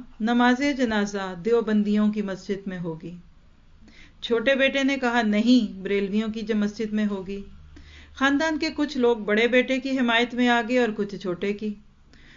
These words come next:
दूर परे के रिश्तेदार और मोहल्ले वाले परेशान कि जल्दी फैसला करें, मैयत को ज्यादा देर घर में रखना दुरुस्त नहीं। मगर कोई अपने मौकफ से पीछे हटने के लिए तैयार ही नहीं था,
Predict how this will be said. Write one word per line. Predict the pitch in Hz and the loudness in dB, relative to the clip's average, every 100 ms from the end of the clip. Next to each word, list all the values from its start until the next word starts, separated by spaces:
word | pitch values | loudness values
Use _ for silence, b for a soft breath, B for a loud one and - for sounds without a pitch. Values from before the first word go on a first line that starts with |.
| B 185 | B -4
दूर | 247 285 302 | 2 2 2
परे | 247 240 240 | 2 4 2
के | 247 | 2
रिश्तेदार | 220 214 226 214 190 196 208 | 0 -2 -4 -2 -2 0 0
और | 208 | -2
मोहल्ले | 190 180 185 185 196 | -4 -6 -6 -4 -4
वाले | 185 175 175 | -4 -4 -6
परेशान | 175 175 175 175 196 196 202 - - - - b b | -6 -6 -6 -6 -6 -6 -8 -12 -20 -20 -20 b b
कि | 262 | -4
जल्दी | 262 294 294 285 | 2 2 2 0
फैसला | 262 254 247 | 0 0 -2
करें, | 247 233 220 220 214 b b b b 233 | -2 -4 -4 -8 -12 b b b b 0
मैयत | 285 330 330 | 2 2 -2
को | 311 | -2
ज्यादा | 262 247 254 | 0 0 0
देर | 262 | -2
घर | 214 214 214 | -2 0 0
में | 226 | 0
रखना | 214 208 208 | -2 -2 0
दुरुस्त | 208 185 180 - | 0 -2 -6 -8
नहीं। | 180 175 175 - - - - b b b | -10 -10 -12 -18 -20 -20 -20 b b b
मगर | 240 277 302 | -2 0 -2
कोई | 302 277 277 285 277 | -4 -4 -2 0 0
अपने | 247 226 226 | 0 -2 -2
मौकफ | 214 202 208 - 226 | 0 -2 -4 -8 -8
से | 220 220 | -4 -6
पीछे | 220 254 254 254 | -2 -4 -2 -4
हटने | 214 202 - 202 208 | -4 -8 -6 -4 -4
के | |
लिए | 208 214 | -2 -2
तैयार | 214 196 180 185 196 | -2 -6 -6 -6 -6
ही | 185 | -6
नहीं | 175 160 | -8 -10
था, | 180 170 | -14 -18